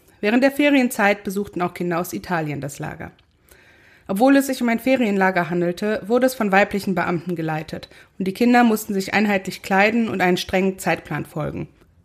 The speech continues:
Einige Kinder berichteten von der grausamen Behandlung, der sie ausgesetzt waren, während das Personal in Luxus lebte.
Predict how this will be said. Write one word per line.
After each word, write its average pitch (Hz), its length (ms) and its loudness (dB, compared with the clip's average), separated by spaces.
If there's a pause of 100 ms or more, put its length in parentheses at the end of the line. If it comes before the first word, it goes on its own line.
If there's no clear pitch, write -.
(220)
Einige 254 380 2
Kinder 247 300 2
berichteten 208 520 -4
von 208 160 -2
der 190 80 0
grausamen 180 480 2
Behandlung, 180 540 -2
der 196 100 0
sie 190 160 -4
ausgesetzt 175 560 -4
waren, 156 380 -6
während 185 180 2
das 190 120 -2
Personal 202 520 4
in 226 160 0
Luxus 156 420 -2
lebte. - 380 -8